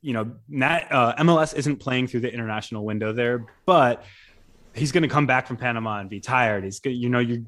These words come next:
want to give a thirty-one-year-old guy a little bit of rest. He can't play every minute. Um, Da-, uh, Dax McCarty is a guy who, um, had some overuse injuries this past season and is a guy who you probably want to give some rest anyway, because the thing that he gives you when he's well rested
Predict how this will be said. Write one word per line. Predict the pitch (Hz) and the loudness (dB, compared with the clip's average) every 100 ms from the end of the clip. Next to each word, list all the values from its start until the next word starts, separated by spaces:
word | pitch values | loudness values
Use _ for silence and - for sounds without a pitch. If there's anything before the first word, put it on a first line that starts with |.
| 117 | -4
want | 131 156 - | -2 -2 -4
to | 131 | -8
give | 110 127 | -2 -2
a | 110 | -2
thirty-one-year-old | - 120 117 110 113 113 107 104 | -4 -2 0 0 -2 -2 -4 -8
guy | 101 98 | -4 -4
a | 95 | -4
little | 98 101 | -6 -8
bit | 95 | -10
of | 98 - | -12 -12
rest. | 85 85 - | -14 -12 -10
He | 110 | -10
can't | - 123 110 | -4 -4 -4
play | 117 | -6
every | 104 101 | -6 -6
minute. | 95 92 92 - _ - - - - | -10 -12 -14 -18 _ -20 -20 -14 -8
Um, | 104 104 113 | -6 -6 -4
Da-, | 117 - | -4 -2
uh, | 131 110 101 | 0 0 0
Dax | 117 117 | -2 -2
McCarty | 127 110 117 | -2 0 2
is | 127 | 2
a | 117 | -2
guy | 117 117 120 | -4 -4 -4
who, | 120 120 120 113 _ _ | -2 -2 -2 -6 _ _
um, | 110 | -8
had | 104 135 | -2 0
some | 156 | 2
overuse | 147 147 143 139 170 - | 2 2 2 0 -2 -2
injuries | 143 143 139 147 120 | -2 0 0 -2 -4
this | 143 | -8
past | - - 127 165 - | -10 -6 -4 -4 -8
season | - 117 104 98 | -10 -8 -8 -10
and | 104 | -8
is | 110 110 | -8 -6
a | |
guy | 110 117 | -4 -2
who | 127 | -2
you | 127 117 | 0 -2
probably | 117 117 135 | -2 0 2
want | 123 117 | 0 -2
to | |
give | 123 131 | -4 -6
some | 113 117 | -4 -4
rest | 117 - - | -4 -4 0
anyway, | 131 131 110 | 2 4 2
because | 107 - - 127 127 110 | -2 -8 -4 -2 -2 -2
the | 131 | -10
thing | - 127 123 | -6 -2 -2
that | 113 | -2
he | 110 | -6
gives | 101 131 120 | -2 -2 0
you | 123 120 | -2 -2
when | 104 113 | -2 -4
he's | 113 120 98 | -2 -4 -2
well | 110 107 | -4 -2
rested | 104 113 - 110 98 | -2 -2 -2 -6 -6